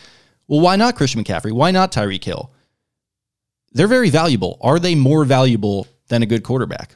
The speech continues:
Would you rather have Tyreek Hill than Lamar Jackson? I don't think so. Would you rather have Christian McCaffrey than Lamar Jackson? I don't think so. Situationally all dependent, but, like,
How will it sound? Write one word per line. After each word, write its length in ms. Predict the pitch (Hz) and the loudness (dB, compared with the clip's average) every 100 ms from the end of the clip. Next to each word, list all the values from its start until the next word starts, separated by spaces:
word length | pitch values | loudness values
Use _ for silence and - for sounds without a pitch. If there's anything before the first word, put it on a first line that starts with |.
| - | -10
Would 160 | 123 147 | -4 0
you 80 | |
rather 260 | 143 165 175 | 2 0 0
have 380 | 143 151 151 135 | 0 0 -2 -4
Tyreek 400 | - 135 135 131 | -2 0 0 0
Hill 300 | 131 143 147 | -2 -2 -2
than 180 | 123 131 | 0 2
Lamar 240 | 120 123 | 2 0
Jackson? 420 | 113 120 127 127 | 0 -2 -4 -6
I 100 | - | -6
don't 160 | 101 107 | -6 -4
think 160 | 156 | -4
so. 200 | 127 95 | -4 -6
Would 160 | 95 101 | -8 -6
you 60 | 104 | -4
rather 260 | 113 120 | -2 0
have 160 | 117 131 | -2 -2
Christian 280 | 143 135 160 | -4 -4 -4
McCaffrey 460 | 160 240 226 117 | -4 -4 -2 -2
than 80 | 104 | -2
Lamar 220 | 104 95 | -4 -4
Jackson? 400 | 92 90 87 95 | -6 -8 -8 -10
I 120 | - 107 | -8 -6
don't 140 | 120 | -4
think 180 | 156 139 | -4 -4
so. 160 | 95 | -6
Situationally 680 | 95 - 175 143 156 123 113 | -6 -6 -2 -2 -2 -2 -2
all 80 | 107 | -4
dependent, 460 | 95 - 160 107 101 | -4 -6 -6 -4 -6
but, 160 | 107 | -6
like, 240 | 110 104 | -4 -6